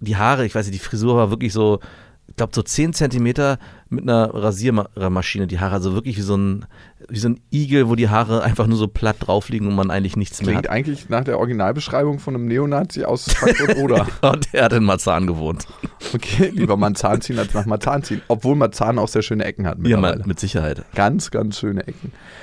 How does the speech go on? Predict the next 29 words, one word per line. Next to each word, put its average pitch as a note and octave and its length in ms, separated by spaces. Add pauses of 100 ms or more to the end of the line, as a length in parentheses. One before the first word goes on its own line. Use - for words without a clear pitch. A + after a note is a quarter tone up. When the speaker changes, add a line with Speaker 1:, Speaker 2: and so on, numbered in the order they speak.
(100)
Speaker 1:
Aber A#2 180
bei A2 100
Männern C3 280
fand E3+ 180
ich C#3 60
das C#3 140
oft C3 240
so, C3 80
wenn A#2+ 80
du A2 60
mit G2+ 120
so A2+ 80
einem F#3+ 100
Typen D#3+ 360
unterwegs B2 440
warst, F3+ 360 (540)
dann A2 260
sind G2 220
deine B2+ 180
Chancen C3 400
direkt G2+ 260
gesunken. F#2 420 (500)
Oder E2 140
hab - 80
ich - 80
mir E2+ 60
das - 80
nur D#2+ 100
eingebildet? E2 440